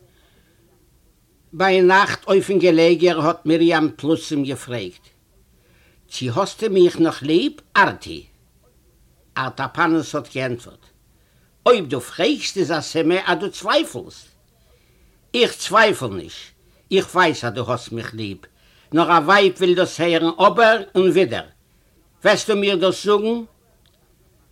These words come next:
"א נויסטערליך פאלק זענען די ווייבער", האט ארטאפאנוס אפגערופן. "אז זיי האבן א ווערטפולע, גאלדענע מטבעה, מוזן זיי זי אויסטוישן אויף קלענערע גראשנס. זיי זאלן קלינגען און נאר זאגן:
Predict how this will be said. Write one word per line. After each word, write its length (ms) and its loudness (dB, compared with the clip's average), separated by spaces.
"א 120 -10
נויסטערליך 840 -6
פאלק 300 -6
זענען 300 -4
די 100 -6
ווייבער", 520 -4
האט 160 -6
ארטאפאנוס 680 -6
אפגערופן. 760 -10
"אז 140 -2
זיי 160 0
האבן 240 2
א 180 6
ווערטפולע, 640 2
גאלדענע 480 2
מטבעה, 640 2
מוזן 240 4
זיי 240 2
זי 120 2
אויסטוישן 680 -2
אויף 220 -2
קלענערע 420 -4
גראשנס. 720 -8
זיי 120 0
זאלן 280 -2
קלינגען 560 2
און 100 6
נאר 200 2
זאגן: 300 0